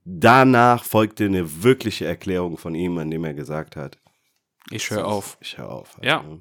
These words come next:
Speaker 2: das macht auch Sinn. Das war, äh, genau die gleiche Geschichte auch mit, äh, Barcelona und Aubameyang. Dann hieß es: Aubameyang ist grad hier, äh, Fitness, äh, Tests machen, der wird unterschreiben. Und dann heißt das: Nee, das wird doch nicht, die sind sich nicht einig geworden. Dann hieß es doch,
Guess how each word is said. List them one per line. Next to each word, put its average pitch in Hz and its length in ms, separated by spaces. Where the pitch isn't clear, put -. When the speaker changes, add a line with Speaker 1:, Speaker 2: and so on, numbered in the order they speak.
Speaker 2:
das 101 320
macht 113 240
auch 104 100
Sinn. 110 160
Das 104 160
war, 110 360
äh, 104 180
genau 113 200
die 117 80
gleiche 113 240
Geschichte - 380
auch 107 140
mit, 110 240
äh, 104 180
Barcelona 117 460
und 113 80
Aubameyang. 113 640
Dann 113 140
hieß 123 240
es: 120 260
Aubameyang 117 560
ist 117 180
grad 120 220
hier, 117 260
äh, - 20
Fitness, 139 540
äh, 123 320
Tests - 420
machen, 123 400
der 113 100
wird 123 180
unterschreiben. 135 680
Und 113 140
dann 123 220
heißt 120 200
das: 117 140
Nee, 123 200
das 117 380
wird 113 180
doch 139 140
nicht, 131 280
die 110 80
sind 113 200
sich 113 200
nicht 107 160
einig 143 280
geworden. 120 300
Dann 113 100
hieß 113 200
es 110 160
doch, 139 340